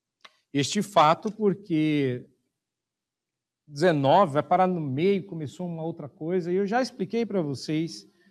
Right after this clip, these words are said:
que as ajudas editoriais são ajudas que nem sempre ajudam. Esse não é um caso de ajuda. A outra coisa que eu sei muito bem, que a gente já tá esperando para chegar aqui, porque esse é um momento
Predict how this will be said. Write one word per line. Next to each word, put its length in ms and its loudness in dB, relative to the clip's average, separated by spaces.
que 380 2
as 180 2
ajudas 480 2
editoriais 680 0
são 180 -10
ajudas 760 -4
que 300 -10
nem 240 -2
sempre 340 -2
ajudam. 500 0
Esse 280 -2
não 120 4
é 60 4
um 80 2
caso 340 2
de 120 -2
ajuda. 500 -6
A 80 8
outra 200 8
coisa 320 6
que 140 -2
eu 140 4
sei 340 0
muito 320 -2
bem, 320 -2
que 80 -10
a 80 -4
gente 220 -8
já 80 -6
tá 120 -4
esperando 460 -4
para 140 -8
chegar 320 0
aqui, 260 -2
porque 220 -10
esse 160 -8
é 20 -8
um 40 -8
momento 720 -6